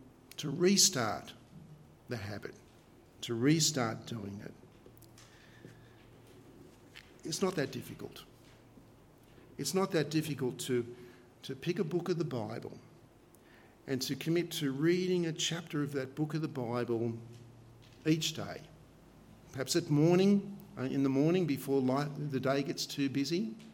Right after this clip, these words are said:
Maybe at lunchtime, and you can get that quiet moment in the office or outside, away from the office. Or maybe, uh, in the evening before you go to bed. But to pick a book of the Bible, just start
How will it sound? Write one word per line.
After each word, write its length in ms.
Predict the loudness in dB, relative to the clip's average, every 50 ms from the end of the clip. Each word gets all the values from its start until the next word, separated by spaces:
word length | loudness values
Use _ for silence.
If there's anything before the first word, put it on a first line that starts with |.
| -20 -20 -20 -20 -20 -20 -20 -20 -20 -20 -20 -20 -20 -12 -6
Maybe 300 | 0 0 2 4 4 4
at 100 | 4 4
lunchtime, 720 | 4 4 4 4 2 -2 -2 -2 0 0 2 2 2 0
and 100 | 0 -2
you 60 | -4
can 140 | -4 -4 -4
get 220 | -4 -4 -4 -2
that 140 | -2 -4 -4 -6 -14 -20 -20
quiet 360 | -10 -4 -2 0 0 0 -2
moment 420 | 0 0 2 2 4 4 2 0 -2 -4 -10 -8 -6
in 120 | -4 -2 -2
the 100 | 0 0
office 460 | 0 -2 -2 -4 -4 -4 -4 -4 -6
or 680 | -8 -10 -12 -16 -18 -20 -18 -18 -16 -16 -12 -10 -10
outside, 600 | -10 -8 -8 -8 -6 -4 -2 0 0 0 0 0 -4 -8 -10 -14 -16 -18 -20 -20 -20 -18 -14 -8 -2
away 200 | 0 0 0 0
from 180 | 0 -2 -2
the 120 | 0 0 0
office. 600 | 0 -2 -2 -2 -4 -2 -2 -2 -2 -4 -6 -10 -14 -20 -20 -20 -20 -20 -20 -20 -20 -20 -20 -20 -20 -20 -20 -20 -20 -20 -20 -14 -6
Or 60 | -2 0
maybe, 540 | 2 2 4 4 6 4 4 4 0 -6 -10 -14 -14 -12 -4
uh, 140 | -2 -2 -2 0 2
in 120 | 2 2
the 80 | 4 4
evening 360 | 4 2 2 2 0 -2 -4
before 340 | -6 -8 -8 -4 -2 -2 -2
you 60 | 0
go 160 | 0 0 0
to 80 | -2 -2
bed. 400 | -4 -6 -8 -8 -10 -12 -14 -16 -20 -20 -20 -20 -20 -20 -20 -20 -20 -20 -20 -20 -20 -20 -20 -20 -20 -20 -20 -20 -18 -4
But 140 | -4 -4 -2
to 100 | 0 -2
pick 220 | -2 -2 -4 -4 -4
a 40 |
book 240 | -4 -4 -4 -2 -2
of 80 | 0 0
the 80 | 0
Bible, 540 | 0 2 0 2 2 4 2 2 2 -2 -4 -6 -8 -6
just 380 | -4 -2 -2 -2 -2 -2 -4
start 360 | -6 -4 -4 -4 -4 -4 -6